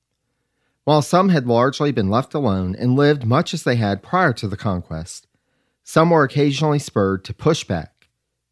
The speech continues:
but these uprisings were ultimately suppressed, some rather brutally. Further, because they primarily involved native peoples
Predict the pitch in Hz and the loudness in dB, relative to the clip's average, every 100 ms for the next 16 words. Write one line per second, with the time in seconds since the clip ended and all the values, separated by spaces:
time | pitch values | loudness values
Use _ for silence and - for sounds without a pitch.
0 | _ 226 147 139 139 160 143 143 151 139 | _ -2 0 2 0 2 0 0 -2 -4
1 | - _ _ _ 135 147 147 156 - 147 | -6 _ _ _ 0 2 0 0 -2 -4
2 | - - 107 85 90 - _ _ _ _ | -6 -8 -8 -8 -10 -18 _ _ _ _
3 | - 127 117 110 110 _ _ _ 117 110 | -2 0 2 0 -6 _ _ _ -2 0
4 | 104 85 107 90 85 110 _ _ _ _ | 0 -2 -4 -4 -8 -16 _ _ _ _
5 | _ _ _ _ _ _ _ _ 151 151 | _ _ _ _ _ _ _ _ 2 4
6 | 160 160 156 _ _ _ - - 165 160 | 2 -2 -6 _ _ _ -2 2 2 4
7 | 135 135 120 110 107 104 101 98 87 110 | 0 2 2 2 2 0 -2 -4 -2 0
8 | 147 170 - 98 - 98 98 | 2 0 -2 -6 -4 -6 -8